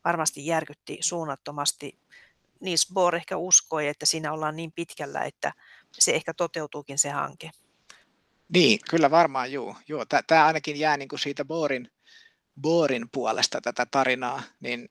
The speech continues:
Speaker 2: jää hyvin vahvasti mieleen, että, että hän niinku oli järkyttynyt ja oli niinku järkyttynyt nimenomaan toisaalta tästä ohjelmasta ja sen tavoitteesta ja sit varmasti myöskin Heisenbergin roolista tässä.
Speaker 1: Sodan jälkeen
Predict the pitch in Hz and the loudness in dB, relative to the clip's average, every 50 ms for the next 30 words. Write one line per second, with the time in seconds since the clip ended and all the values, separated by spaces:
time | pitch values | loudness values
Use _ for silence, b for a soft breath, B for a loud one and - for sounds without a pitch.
0 | _ - 139 135 131 123 117 123 127 113 110 127 123 - - 127 113 - - 113 | _ 0 2 4 4 2 2 -2 -6 -4 -2 -2 -2 -2 -2 -4 -4 -4 -6 -10
1 | - _ B B B B B B B B _ _ _ _ - - - 151 151 151 | -16 _ B B B B B B B B _ _ _ _ -20 -20 -20 -12 -6 -2
2 | 151 139 127 120 117 113 110 - 110 - _ - - 117 - _ - 110 - - | 0 2 2 2 2 0 0 -2 -8 -14 _ -14 -14 -14 -8 _ -2 -2 -2 -4
3 | 139 - - - 127 127 127 123 120 113 120 120 139 147 139 131 117 - - _ | -8 -4 -2 0 0 2 0 -2 -4 -4 -2 0 0 0 0 -2 -4 -6 -12 _
4 | - 143 143 139 - 120 - _ - 127 123 117 - - - 127 135 117 127 131 | -2 0 0 0 -2 -6 -10 _ -10 -10 -10 -10 -10 -14 -6 -2 -2 0 0 0
5 | 131 127 127 123 117 131 127 135 135 127 - - - - 127 123 127 131 143 139 | -2 -4 -4 -8 -6 -2 0 0 0 0 -4 -8 -10 -12 -10 -10 -8 -6 -4 -4
6 | 131 123 120 - 131 127 120 117 113 110 B B B B B B B B _ _ | -4 -6 -4 -6 -4 0 0 0 0 0 B B B B B B B B _ _
7 | - 135 139 131 - 131 120 113 117 110 - 113 - - - 123 - - - _ | -2 0 2 2 2 0 0 -4 -8 -6 -4 -4 -4 -2 -4 -4 -4 -6 -12 _
8 | _ _ - 165 156 151 156 147 139 135 127 113 - - 131 117 - - 120 - | _ _ -4 -4 -2 0 0 -2 -2 -4 -6 -8 -8 -8 -10 -10 -8 -8 -8 -8
9 | 127 127 - 131 127 123 120 - _ - 131 117 113 - - 120 117 - - - | -8 -6 -6 -4 -4 -4 -6 -10 _ -8 -4 -4 -4 -4 -4 -6 -8 -8 -8 -6
10 | 113 - 123 117 _ - 127 123 120 113 113 - - 127 135 131 - - 135 117 | -4 -4 -4 -6 _ -4 -2 -2 -2 -2 -6 -8 -8 -10 -10 -8 -6 -6 -8 -8
11 | - - 139 131 123 - 123 120 117 127 127 127 123 117 b b b b _ _ | -8 -6 -4 -2 0 0 -2 -2 -4 -4 -4 -4 -6 -8 b b b b _ _
12 | - - 135 127 120 123 127 120 - - - - - 117 113 - - - 139 117 | -6 -4 -4 -4 -4 -4 0 0 0 0 0 -6 -6 -2 0 2 2 2 0 -4
13 | - _ _ _ _ B B B B B B B B - - 185 190 180 175 175 | -10 _ _ _ _ B B B B B B B B 2 4 6 6 6 6 6
14 | 190 190 180 185 175 - - 160 156 | 6 6 6 6 2 -2 -6 -6 -6